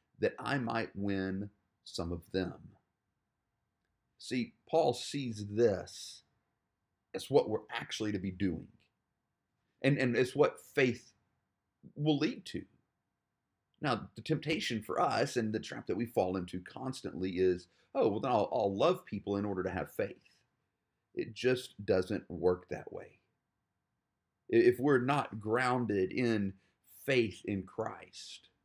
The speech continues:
we won't be able to truly love each other. So he gives this warning in verse fifteen, "But if you bite and devour one another, watch out that you are not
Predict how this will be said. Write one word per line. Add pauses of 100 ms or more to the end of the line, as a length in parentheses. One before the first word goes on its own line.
(560)
we
won't
be
able
to
truly
love
each
other. (1160)
So
he
gives
this
warning
in
verse
fifteen,
"But
if
you
bite
and
devour
one
another, (580)
watch
out (380)
that
you
are
not